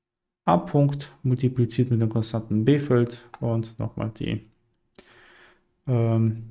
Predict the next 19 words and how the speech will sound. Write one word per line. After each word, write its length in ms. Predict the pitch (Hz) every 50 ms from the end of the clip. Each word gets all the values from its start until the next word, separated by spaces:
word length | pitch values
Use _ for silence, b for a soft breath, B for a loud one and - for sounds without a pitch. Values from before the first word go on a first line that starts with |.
| - - _ _ _ _ _ _ _ _ _ _ _ _ _ _ _ _ _ _ _ _ _ _ _ _ _ _ _ - 190
äh, 120 | 170 123
Anzahl 400 | 117 - 131 123 123 - 113 110
der 160 | 107 104 107
Windungen. 720 | 135 160 175 175 170 160 151 143 139 139 139 143 143 143 - _ _ _ -
Das 400 | 127 120 120 117 117 117 - -
bedeutet 460 | 127 120 123 123 127 127 131 123 123
also 260 | 117 113 113 117 113
grafisch 440 | 110 123 143 151 147 147 147 143 -
für 180 | - 127 123
uns, 420 | 123 120 120 120 120 - - - - _ _ _ _ _ _ -
äh, 420 | 165 123 113 113 113 113 113 113 110
dass 240 | 110 113 110 - -
die 200 | - 117 123 131
induzierte 540 | 127 120 127 123 127 - 127 120 123 123
Spannung 600 | 110 - - - 113 113 113 113 113 113 110 110 113 - - - _ _ -
einen 520 | 120 113 113 110 107 107 107 107 107 - -
sinusförmigen 1040 | 120 113 110 113 117 120 120 117 117 110 - - - 117 110 107 107 107 104 104 104
Verlauf 520 | - - 104 98 90 87 95 95 - -
hat. 60 | -